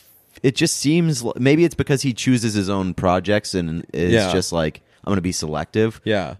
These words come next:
Speaker 1: But man, that, I don't remember the last, like, real bad movie that that guy's made, or the last time I've watched something and been like, "Eh."
Speaker 2: People knock him for, like, The Purge and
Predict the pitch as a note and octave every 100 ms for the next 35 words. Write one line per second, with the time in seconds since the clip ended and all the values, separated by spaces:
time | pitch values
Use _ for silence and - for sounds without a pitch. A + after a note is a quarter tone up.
0 | - G#2+ G2+ F#2 - _ _ _ _ -
1 | D3 B2+ A2 F#2+ F#2 B2+ A2 C3 E3 C#3
2 | C3+ B2+ G#2+ G2+ G2+ G2+ G2 C2+ C2 D#2
3 | F#2+ F#2+ E2+ - - F2+ F2+ E2 D#2+ E2+
4 | D#2 D2+ - D#2+ D2+ D2+ D#2+ D#2+ D#2 E2
5 | F#2 F2+ G2 F2 D#2+ E2 - D#2 D#2 D2+
6 | D2 D#2 C#3 D3 - _ _ _ - G#3
7 | A#3 F3+ C#3 C#3 D#3 D3 C3+ B2+ A#2 A2
8 | G#2+ G2 G1+ F2+ G#2 - A2 G#2+ A2 B2
9 | B2+ C#3 C3+